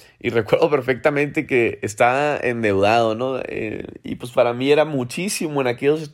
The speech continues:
tiempos. Estaba endeudado un promedio de veinte mil dólares, más o menos, veintidós mil dólares debía al banco. Imagínate, un recién he salido de la universidad, recién egresado.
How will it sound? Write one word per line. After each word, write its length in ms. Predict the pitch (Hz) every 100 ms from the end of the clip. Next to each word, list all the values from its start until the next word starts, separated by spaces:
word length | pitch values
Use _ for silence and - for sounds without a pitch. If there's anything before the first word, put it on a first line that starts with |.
| _
tiempos. 540 | - 139 143 151 127 - - - -
Estaba 380 | - 117 117 127
endeudado 420 | 135 123 117 117
un 120 | 131 135
promedio 360 | 131 127 131
de 80 | 135
veinte 320 | 123 117 110
mil 220 | 110 117
dólares, 420 | 123 123 135 139 123
más 220 | 117 131
o 40 |
menos, 280 | 120 120 139
veintidós 420 | 123 110 110 101
mil 180 | 107 113
dólares 320 | 120 127 127
debía 300 | 107 101 110
al 260 | - 101 95
banco. 460 | 107 127 139 170 -
Imagínate, 800 | 98 98 - 127 131 120 107 104
un 680 | 98 - _ - 110 101 107
recién 480 | 120 - 120 117
he 160 | 123 123
salido 400 | 123 117 113 117
de 60 | 123
la 100 | 104
universidad, 460 | 101 90 104 101
recién 240 | 107 104 110
egresado. 500 | 107 95 107 127